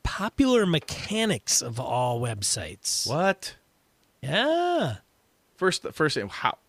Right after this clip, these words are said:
Speaker 2: how and why are you on Popular Mechanics websites? I've seen your soft little typist hands.
Speaker 1: Hey, man, I'm very handy when I wanna be.
Speaker 2: All right.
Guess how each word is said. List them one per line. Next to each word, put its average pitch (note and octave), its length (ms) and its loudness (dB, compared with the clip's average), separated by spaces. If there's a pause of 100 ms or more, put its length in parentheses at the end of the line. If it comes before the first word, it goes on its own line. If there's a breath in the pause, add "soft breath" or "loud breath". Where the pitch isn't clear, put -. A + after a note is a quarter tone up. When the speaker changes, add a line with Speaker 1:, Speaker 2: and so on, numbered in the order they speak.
Speaker 2:
how G3 420 2
and C3 200 0
why A2+ 440 4
are G2 120 -2
you A#2 180 0
on G2 120 -2
Popular G#2 380 -6
Mechanics D#2+ 420 -8
websites? D#2+ 580 -10 (300)
I've C3 120 0
seen G3 200 0
your C3+ 80 0
soft - 320 0
little F2 120 -6
typist F2 420 -6
hands. C2 340 -12 (1400 soft breath)
Speaker 1:
Hey, B2+ 140 -4
man, A2+ 240 -8
I'm C3+ 200 -2
very B2 280 -2
handy B2 340 -4
when G2+ 160 -8
I G2+ 60 -8
wanna G#2+ 240 -8
be. F#2+ 100 -18
Speaker 2:
All C#2+ 180 -12
right. A#1 320 -12